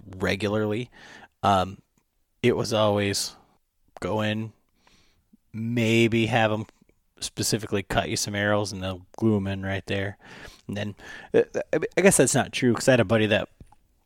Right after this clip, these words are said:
had a bow press, worked at a bow shop for a long time, shot for Hoyt, um, for a little bit. So I'd go over there, and we'd drink a few beers and spin some broadheads and cook up some, uh, <laughs> some arrows on the stove,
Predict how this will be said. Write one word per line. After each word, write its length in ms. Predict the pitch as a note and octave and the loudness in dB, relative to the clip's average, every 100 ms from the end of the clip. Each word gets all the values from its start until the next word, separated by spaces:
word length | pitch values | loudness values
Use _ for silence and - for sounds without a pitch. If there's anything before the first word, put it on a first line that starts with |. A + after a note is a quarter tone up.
| _ _ _ - | _ _ _ -8
had 180 | - A#2+ | 2 2
a 40 | |
bow 200 | G2 G#2 | 4 0
press, 300 | G#2 G#2 - - F2 | 0 -2 -2 -8 -6
worked 220 | A2+ A2+ | -4 -2
at 80 | G2+ | -4
a 40 | F#2 | -2
bow 180 | G2+ | -2
shop 260 | F#2+ G#2 F#2 | 0 -2 -2
for 100 | - | -4
a 60 | F#2+ | -2
long 240 | G2 F#2+ | -4 -4
time, 220 | A2 F#2+ | -2 -2
shot 320 | - G#2+ G2 | 0 0 0
for 120 | - F#2 | -2 -8
Hoyt, 300 | G2+ G2 - - - - _ | -6 -6 -8 -14 -20 -20 _
um, 300 | G2+ F#2+ F#2+ | -4 -2 -4
for 180 | - - | -6 -6
a 60 | G2+ | -4
little 180 | F#2+ F#2 | -4 -2
bit. 240 | G#2 - | -4 -2
So 100 | - | -4
I'd 140 | A#2+ | -4
go 120 | G2 G2+ | 2 2
over 140 | F#2+ | 2
there, 300 | G2 G2+ G2+ | 0 2 2
and 160 | G2 G#2 | -2 -8
we'd 240 | G#2+ - - - - - - | -10 -12 -20 -20 -20 -20 -2
drink 220 | A2+ A#2 | 0 2
a 60 | G2 | 2
few 160 | A#2 | 0
beers 500 | F#2+ G#2 G#2 G#2 G2+ | 4 4 6 6 4
and 220 | F#2+ F#2 - _ _ _ _ _ _ - | 0 -10 -14 _ _ _ _ _ _ -8
spin 340 | - - A2 | -6 -4 -4
some 160 | - G2+ | -6 -2
broadheads 640 | G2+ G2+ F#2+ G2+ G2 - | 0 0 0 -4 -4 -12
and 160 | - A2 _ _ _ _ _ _ | -18 -20 _ _ _ _ _ _
cook 240 | - A#2 - | -4 -2 -2
up 140 | - | -8
some, 260 | - G2 - - - - - - | -10 -10 -14 -20 -20 -20 -20 -12
uh, 340 | - G2 G1+ - - _ _ _ _ - | -6 -6 -6 -10 -18 _ _ _ _ -10
<laughs> 360 | - - - - | -4 -4 -4 -8
some 240 | - B2+ E2+ | -6 -4 0
arrows 320 | A2+ A2 G#2 | 2 4 2
on 100 | G2+ | -2
the 60 | G2 | -2
stove, 480 | - G#2 G#2 G#2 | -2 0 -2 -4